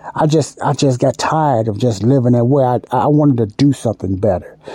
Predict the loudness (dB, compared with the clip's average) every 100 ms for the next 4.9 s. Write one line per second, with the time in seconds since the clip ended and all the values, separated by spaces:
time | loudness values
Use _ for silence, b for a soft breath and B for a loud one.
0 | -6 0 2 2 0 0 0 2 4 6
1 | 4 2 0 2 2 4 4 4 2 0
2 | -4 0 0 0 2 2 2 2 0 0
3 | -2 -4 -4 -4 0 0 0 -2 2 4
4 | 4 2 0 0 2 2 2 0